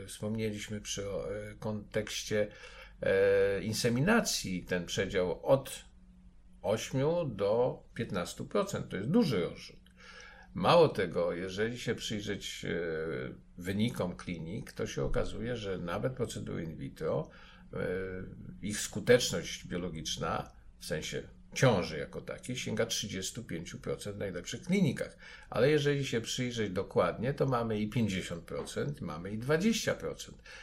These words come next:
Więc to jest naprawdę różne. To ś-, nie świadczy bezpośrednio o klinikach jako klinikach, bo one mogą wykonywać procedury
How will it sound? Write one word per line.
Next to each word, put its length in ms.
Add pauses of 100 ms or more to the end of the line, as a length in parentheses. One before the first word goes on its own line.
(200)
Więc 160
to 80
jest 140
naprawdę 440
różne. 460 (540)
To 100
ś-, 180 (140)
nie 260
świadczy 500
bezpośrednio 800
o 440
klinikach 680
jako 240
klinikach, 640
bo 120
one 160
mogą 300
wykonywać 520
procedury 680